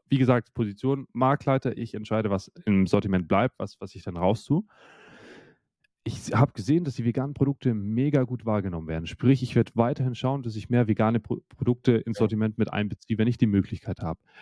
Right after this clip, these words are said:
Speaker 1: Ich sehe zum Beispiel, dass, ähm, jetzt nehmen wir mal ein Negativbeispiel, Fleisch mega gut wahrgenommen wird, gerade Hähnchen oder Ja-Fleisch und nicht das Bio-Fleisch. Dann werde ich Bio weniger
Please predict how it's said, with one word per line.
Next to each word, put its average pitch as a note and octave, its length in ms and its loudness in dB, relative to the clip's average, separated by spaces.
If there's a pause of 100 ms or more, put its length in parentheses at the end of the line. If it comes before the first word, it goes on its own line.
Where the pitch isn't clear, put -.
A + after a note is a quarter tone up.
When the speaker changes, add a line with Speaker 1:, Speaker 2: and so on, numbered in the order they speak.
(140)
Speaker 1:
Ich - 160 -6
sehe D3 220 6
zum C#3+ 160 -2
Beispiel, B2+ 640 0 (140)
dass, A2 760 0
ähm, G#2+ 560 -14
jetzt A2+ 200 4
nehmen B2+ 140 2
wir A#2+ 60 -2
mal A2+ 140 -4
ein A2+ 80 -4
Negativbeispiel, B2 1040 0 (880)
Fleisch - 680 2
mega A2+ 300 2
gut - 240 -6
wahrgenommen F2 500 -4
wird, E2+ 240 0
gerade G#2+ 520 2
Hähnchen G#2+ 500 -6
oder F#2 380 2 (760)
Ja-Fleisch A2 680 2
und A2+ 80 -4
nicht G2+ 160 -6
das - 120 -6
Bio-Fleisch. F#2 640 0
Dann F#2 120 -8
werde F#2 180 -4
ich F2+ 100 -10
Bio A#2+ 560 4
weniger G#2 540 -2